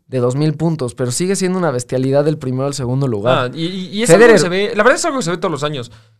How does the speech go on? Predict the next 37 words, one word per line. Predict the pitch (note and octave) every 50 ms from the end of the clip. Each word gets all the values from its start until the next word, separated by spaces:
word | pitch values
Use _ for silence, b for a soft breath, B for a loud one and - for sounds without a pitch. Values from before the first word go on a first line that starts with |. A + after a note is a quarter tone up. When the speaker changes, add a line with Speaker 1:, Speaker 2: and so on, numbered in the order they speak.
| b _ _
Speaker 2:
Normalmente | D3 C#3+ D3+ E3+ F3+ F3+ G#3 A#3 A#3+ A3+ A3+ G#3+ A3+ A#3+ C4 - - D#3
el | D3+ C3
primer | D3+ D3+ D3 D3 E3 F3+
lugar | F#3+ F3+ D#3+ E3 E3+
sí | - - F3
le | E3+ E3
suele | D#3+ - D#3 D#3
sacar | D3+ D3+ A#2+ - B2+ B2+
mucho | B2 B2+ C3 - C3
al | A#2+
segundo, | A#2 A#2 G#2+ G#2+ A#2 A#2+ A#2 G#2+ - -
eh. | A#2 A2+ G#2+ - _ _ _ _ _ _ _ _ -
Lo | C3 D#3+
hemos | F3+ F#3+ F#3
visto | D#3+ F3+ F3+ - G3+ D#3
por | D#3 C3
muchos | B2+ C#3+ D3+ D#3 - D#3 - C#3
años. | C3 C#3+ E3 F#3 F3
Puede | - E3 D#3+ D3+
ser | D3 D3 C#3+ C3+
ya, | C3 C#3 C#3
bueno, | C3+ C#3 C#3 C3
ya | B2+ C3+ -
sea | - D3 -
que | B2+
sea | A#2+ A#2+ A#2+
Djokovic, | B2 C3 C#3 C#3+ C#3 D#3 D3+ D3+ D3+
ya | C3+
sea | A#2 B2 A#2
que | B2
sea | A#2 A2+ A2+ A2+ G#2+
Federer, | - C3+ D3+ D#3 D#3 D3+ D3 C#3+
ya | B2+ B2+ B2
sea | C3 B2
que | -
sea | - B2+ A#2+
Nadal. | A2+ A2+ B2+ D#3 F#3+